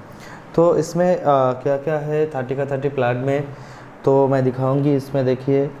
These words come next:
जो direction आप अभी देख रहे हैं यहाँ पर, आ, तो यहाँ पर जो direction है thirty feet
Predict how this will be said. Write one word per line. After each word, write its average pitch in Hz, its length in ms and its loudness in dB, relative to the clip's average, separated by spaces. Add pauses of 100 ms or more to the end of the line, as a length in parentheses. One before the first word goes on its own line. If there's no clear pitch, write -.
(300)
जो 151 380 4
direction 135 560 2
आप 139 180 -2
अभी 120 180 0
देख 117 320 -2
रहे 101 120 0
हैं 98 60 -2
यहाँ 98 140 0
पर, 113 240 -2 (500)
आ, 101 300 2
तो 113 260 0
यहाँ 131 300 0
पर 131 400 -2 (340)
जो 120 180 0
direction 117 640 0
है 113 160 -4 (880)
thirty 110 260 2
feet 147 360 -2